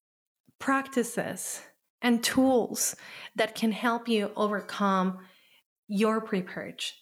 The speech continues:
And when I mean overcome, when I mean overcome, I mean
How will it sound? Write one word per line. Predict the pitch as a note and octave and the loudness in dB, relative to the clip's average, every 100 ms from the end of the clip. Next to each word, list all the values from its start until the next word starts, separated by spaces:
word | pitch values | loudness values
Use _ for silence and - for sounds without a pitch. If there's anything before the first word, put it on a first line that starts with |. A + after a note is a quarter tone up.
| - | -4
And | A3+ A#3+ | 2 4
when | B3 | 4
I | A#3 | 4
mean | A#3+ C4 C4 C4 | 4 4 2 0
overcome, | A3+ G#3+ G#3+ - B3 B3 - - _ | 0 0 -2 2 4 4 -2 -14 _
when | A#3+ A3+ | 2 4
I | A#3 | 4
mean | B3+ D4 C#4 A#3+ - _ _ _ _ | 6 6 4 2 -4 _ _ _ _
overcome, | - A3+ A3 A3 - D4+ C#4 A#3+ - | 2 4 2 0 2 4 4 2 0
I | G#3+ A3+ | 2 4
mean | A3+ A3+ A3+ | 6 6 6